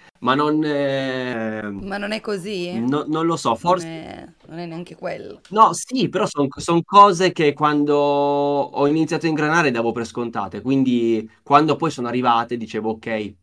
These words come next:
Speaker 1: figo." Faccio fatica a rispondere perché non, non sono uno che ri-,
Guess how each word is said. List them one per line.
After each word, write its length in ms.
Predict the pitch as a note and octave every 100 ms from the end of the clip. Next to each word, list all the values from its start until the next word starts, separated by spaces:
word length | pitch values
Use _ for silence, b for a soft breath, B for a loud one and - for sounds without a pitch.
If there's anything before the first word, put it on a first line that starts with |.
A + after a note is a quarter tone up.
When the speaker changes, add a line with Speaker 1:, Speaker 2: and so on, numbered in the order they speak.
| _
Speaker 1:
figo." 420 | B2+ G#2+ G#2 -
Faccio 300 | - A#3 A#3
fatica 300 | - D#3+ F3
a 40 | D3+
rispondere 680 | C#3 - C3+ A2 A2 A#2
perché 320 | C3 C3+ D3
non, 760 | D3 D#3 E3+ F3 F3 E3 D3+ - - _ -
non 280 | B2 D3+
sono 560 | C#3+ - E3+ E3 F3 D3+
uno 260 | C3+ C#3+ C#3+
che 140 | A#2
ri-, 340 | G#2+ A#2 -